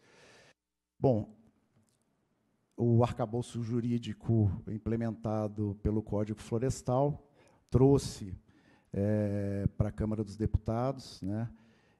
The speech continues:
e pro Congresso Nacional esse projeto de lei da Política Nacional de Manejo Integrado do Fogo, cujo objetivo é justamente promover essa articulação inter-, interinstitucional, né,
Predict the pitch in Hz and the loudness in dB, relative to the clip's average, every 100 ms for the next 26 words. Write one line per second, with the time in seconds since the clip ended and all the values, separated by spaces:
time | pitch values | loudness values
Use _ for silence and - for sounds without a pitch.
0 | - 90 95 95 92 92 87 - - 107 | -10 -6 -4 -2 -4 -4 -4 -2 0 0
1 | 101 104 98 - 107 - 113 104 98 104 | -2 -2 -4 -4 -6 -4 -4 -2 -4 -4
2 | 107 113 - 117 120 - 110 101 107 104 | -2 -4 -4 -4 -4 -4 -4 -4 -4 -4
3 | 104 104 113 135 - _ _ _ _ _ | -4 0 0 -2 -6 _ _ _ _ _
4 | - 117 - 113 113 - 110 92 - _ | -6 2 4 4 2 -2 -4 -4 -10 _
5 | - 107 117 107 110 107 107 107 107 117 | -6 -4 -2 -2 -2 -2 -4 -4 -4 -4
6 | 120 117 123 131 123 - 151 165 - 143 | -4 -4 -2 0 0 0 -2 -2 0 2
7 | 139 131 127 143 - 143 139 127 139 139 | 4 2 2 -2 0 -2 0 -2 -2 -2
8 | 127 135 - 147 143 123 101 131 139 - | 0 0 0 2 2 2 2 2 4 2
9 | 98 - - 117 107 - 113 107 107 110 | -2 -4 -4 -4 -4 -6 -2 -2 -2 -6
10 | - - _ _ - - 107 117 110 - | -6 -12 _ _ -14 -4 0 0 0 -2
11 | 110 - 113 101 101 90 85 - 101 123 | -6 -2 -2 -2 -4 -8 -12 -12 -10 -10